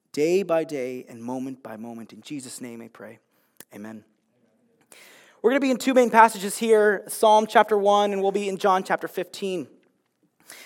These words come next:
Let's start with Psalm one, verse one says, "Blessed is the man who walks not in the counsel of the ungodly, nor stands in the path of sinners, nor sits in the seat of the scornful. But his delight is in the law of the Lord,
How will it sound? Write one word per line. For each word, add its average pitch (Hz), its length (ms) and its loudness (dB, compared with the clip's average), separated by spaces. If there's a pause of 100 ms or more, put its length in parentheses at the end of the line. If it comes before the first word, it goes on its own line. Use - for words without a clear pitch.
(200)
Let's 180 160 0
start 220 160 4
with 214 100 0
Psalm 196 260 0
one, 190 220 2
verse 185 220 -2
one 185 200 0
says, 160 440 2 (540)
"Blessed 240 320 4
is 294 60 -6
the 262 80 -6
man 202 360 0
who 190 140 -8
walks 180 400 4
not 185 140 2
in 190 60 0
the 185 60 -6
counsel 180 400 -4
of 170 80 -4
the 160 120 -6
ungodly, 147 440 -2
nor 139 120 -8
stands 220 400 0
in 190 60 -8
the 190 60 -4
path 185 300 -2
of 175 60 -14
sinners, 117 480 -12 (160)
nor 151 140 -6
sits - 380 -4
in 220 60 -4
the 180 80 -2
seat 208 260 -10
of 175 120 -8
the 180 80 -8
scornful. 117 640 -12 (600)
But 165 140 0
his 262 460 -4
delight 233 680 0 (200)
is 165 160 -4
in 254 260 0
the 226 80 4
law 202 440 6 (180)
of 165 160 2
the 165 80 2
Lord, 165 480 2